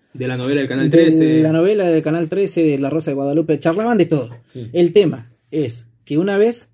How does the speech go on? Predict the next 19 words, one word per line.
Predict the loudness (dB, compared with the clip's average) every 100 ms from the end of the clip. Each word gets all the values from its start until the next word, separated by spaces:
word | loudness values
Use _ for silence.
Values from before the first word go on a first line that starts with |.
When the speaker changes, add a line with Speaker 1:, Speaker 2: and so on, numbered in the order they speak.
| _
Speaker 2:
ella | -8 -2 0
le | 4
dijo, | 2 2 -4 -6
se | -8 -2
animó | 0 0
y | 0
decía, | 0 -4
"Señor, | -4 -4
¿cómo | -4 -4
le | 2 2
hablo | 2 0 -2 -2 -2
a |
esta | -6 -6
mujer | -6 -4 -4
porque | -4 -4
es | -2
musulmana?". | -4 -4 -6 -6 -10 -18 _ _ _
Pero | -4
esta, | -2 -4